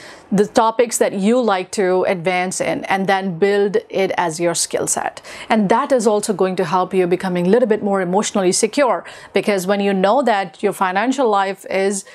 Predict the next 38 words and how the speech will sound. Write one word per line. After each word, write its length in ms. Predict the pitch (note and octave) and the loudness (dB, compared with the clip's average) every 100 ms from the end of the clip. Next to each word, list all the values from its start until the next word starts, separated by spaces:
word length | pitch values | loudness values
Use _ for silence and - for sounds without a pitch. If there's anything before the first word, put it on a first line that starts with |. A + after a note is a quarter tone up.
| - | -8
always 360 | - G3 A#3+ C4 | 0 2 2 2
in 120 | B3+ | 2
your 100 | A#3+ | 0
control, 500 | A#3+ A3 A#3 G#3 G#3 F#3 | 0 0 0 2 0 0
always 300 | F#3 B3 D#4+ | 2 2 0
in 80 | |
your 100 | A#3+ | -2
hands, 380 | A3+ G3+ G3 G3+ | 0 0 -2 -2
and 180 | - F3+ | -4 -2
you're 100 | F#3 F3 A3+ | 0 0 0
working 240 | C4 C4 | 0 0
towards 420 | A#3+ G#3 G3+ F#3+ | 0 2 0 0
it 200 | G3+ F#3+ - - - | -2 -2 -10 -20 -6
to 80 | - | 0
make 180 | F#3+ F#3+ | 2 2
it 120 | F#3+ | 2
better 220 | F#3 G3+ | 2 2
and 140 | C#4 A#3+ | 2 2
better, 320 | G3+ F#3+ G3 - - | 2 0 -4 -10 -8
then 140 | G3 G3 | -4 0
emotionally 580 | G#3 A3 A3+ A3 G3 | 2 2 0 0 0
also 280 | F#3+ F3+ G#3 | 2 0 0
you 120 | F#3+ | 0
start 240 | F#3 F#3+ F3 | 0 0 -2
to 40 | |
feel 340 | F3 F3 E3 E3+ | -2 0 0 0
better. 420 | F3+ D3+ - - _ - - - - | -2 -2 -4 -10 _ -20 -20 -20 -2
Well, 240 | G3 G3 F#3+ | 0 2 2
this 200 | A#3+ C#4+ | 2 2
is 140 | C4+ | 2
not 200 | A#3 G#3 | 2 2
the 60 | G3 | 2
usual 460 | F#3 A#3+ A3+ A3 | 2 2 2 0
topics 400 | A3 A3 F#3+ G3 | 2 0 0 -2
that 140 | F3+ F#3+ | -2 -2
I 80 | F#3 | -2
talk 260 | A3 G#3 | -2 -2
about, 380 | A3 G3+ G3+ | 0 0 0